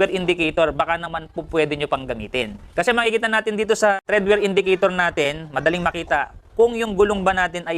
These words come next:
hindi pantay ang pagkakaupod. Ah, visually, makikita ninyo, ganyan, kung pantay yung pagkakaupod. Doon malalaman natin kung kailangan meron tayong i-calibrate sa sasakyan or kailangan lang natin i-tire rotation. At tulad yan dito sa Toyota Wigo ko,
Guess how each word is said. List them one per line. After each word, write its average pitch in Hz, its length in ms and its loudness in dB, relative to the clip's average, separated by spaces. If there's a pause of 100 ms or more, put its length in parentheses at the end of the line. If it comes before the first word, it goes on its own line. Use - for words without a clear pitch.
hindi 165 240 -4
pantay 151 320 -2
ang 143 160 -2
pagkakaupod. 123 720 -2
Ah, 151 160 0
visually, 196 320 2
makikita 180 480 0
ninyo, 165 480 -2
ganyan, 147 480 0 (400)
kung 196 160 0
pantay 196 320 0
yung 190 80 -6
pagkakaupod. 165 880 0 (180)
Doon 214 160 0
malalaman 226 480 0
natin 202 320 0
kung 175 160 -2
kailangan 160 560 -2
meron 147 240 -2
tayong 143 240 -2
i-calibrate 139 560 -4
sa 131 80 -12
sasakyan 190 640 0 (240)
or 247 160 4
kailangan 240 320 0
lang 226 160 -2
natin 214 320 -2
i-tire 185 400 -4
rotation. 156 560 -2
At 147 160 -2
tulad 196 160 4
yan 190 240 0
dito 190 160 -4
sa 180 400 2
Toyota 175 320 2
Wigo 170 320 2
ko, 139 60 4